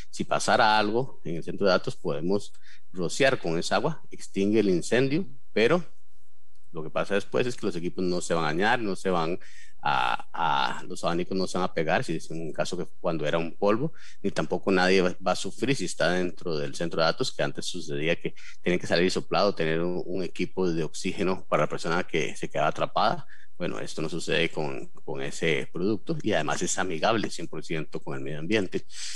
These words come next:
Y luego también el, la parte de arquitectura incluye, eh, todo el tema del punto donde está, que no sea, que esté en, en el punto donde aterrizan o despegan los aviones, que eso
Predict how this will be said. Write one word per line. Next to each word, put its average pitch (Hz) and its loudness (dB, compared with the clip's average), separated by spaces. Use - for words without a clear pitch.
Y 143 4
luego 143 4
también 131 4
el, 135 0
la 113 0
parte 95 2
de 98 0
arquitectura 117 2
incluye, 98 2
eh, 104 6
todo 120 4
el 117 2
tema 110 4
del 92 0
punto 113 0
donde 92 0
está, 110 2
que 82 -2
no 87 -4
sea, 87 2
que 90 -2
esté 92 2
en, 82 -2
en 95 -2
el 87 -2
punto 98 0
donde 90 2
aterrizan 82 0
o 85 0
despegan 82 -2
los 82 -2
aviones, 117 2
que - -2
eso 87 -2